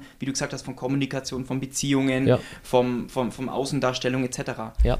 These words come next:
Speaker 2: Ja, wenn ich nur sage, ich bin nur Unternehmer, das kann ich auch machen, wenn es irgendwie, ähm, ja, machbar ist, aber ich brauche auf jeden Fall auch andere Personen, die, die eben auch, äh, gewisse Tätigkeiten erledigen.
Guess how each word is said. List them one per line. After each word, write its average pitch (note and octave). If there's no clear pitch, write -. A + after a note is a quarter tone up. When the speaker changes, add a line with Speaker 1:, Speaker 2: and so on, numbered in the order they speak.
Speaker 2:
Ja, A#2+
wenn C3+
ich C3+
nur D3+
sage, C#3+
ich B2+
bin C#3
nur F#3+
Unternehmer, E3+
das -
kann C3
ich A#2+
auch D3
machen, F#3
wenn D#3+
es D3+
irgendwie, D#3+
ähm, C3+
ja, C3
machbar D3
ist, F#3+
aber B2+
ich C3
brauche C#3+
auf D3
jeden D#3
Fall D3
auch A#2+
andere C#3+
Personen, D#3
die, C#3+
die C3+
eben D3
auch, C#3
äh, C#3
gewisse C3+
Tätigkeiten C3
erledigen. B2+